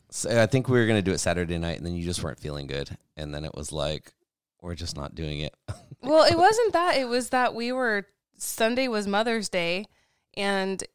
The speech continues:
Speaker 1: Hi,
Speaker 2: Annabelle's
Speaker 1: Cindy.
Speaker 2: birthday.
Speaker 1: Right.
Speaker 2: And we were scrambling around
Speaker 1: Yeah, we
Speaker 2: all
Speaker 1: had a
Speaker 2: day
Speaker 1: crazy
Speaker 2: Saturday.
Speaker 1: weekend.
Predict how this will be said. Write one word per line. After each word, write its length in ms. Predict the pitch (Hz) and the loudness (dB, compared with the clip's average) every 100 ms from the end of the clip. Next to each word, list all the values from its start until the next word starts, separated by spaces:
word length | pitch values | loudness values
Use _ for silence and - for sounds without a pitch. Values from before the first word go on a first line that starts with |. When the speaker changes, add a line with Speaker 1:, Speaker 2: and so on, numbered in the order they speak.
| _ _ | _ _
Speaker 1:
Hi, 80 | 208 | -2
Speaker 2:
Annabelle's 440 | 202 202 190 190 151 | 0 2 4 4 0
Speaker 1:
Cindy. 100 | 127 | 0
Speaker 2:
birthday. 680 | 202 247 - 175 170 220 226 | 0 0 -4 -4 -2 -6 -4
Speaker 1:
Right. 300 | 90 85 73 - _ | 0 0 -2 -10 _
Speaker 2:
And 160 | 214 220 | 0 2
we 120 | 226 | 4
were 300 | 226 220 202 | 4 2 2
scrambling 640 | - - 226 254 277 262 | -2 -2 0 2 2 2
around 240 | 196 214 240 | 2 4 6
Speaker 1:
Yeah, 80 | 139 | 8
we 60 | |
Speaker 2:
all 60 | 196 | 8
Speaker 1:
had 80 | 208 | 6
a 20 | |
Speaker 2:
day 180 | 214 202 | 4 4
Speaker 1:
crazy 140 | 156 | 6
Speaker 2:
Saturday. 600 | 208 226 220 208 185 180 | 8 8 6 4 4 2
Speaker 1:
weekend. 80 | 196 | -2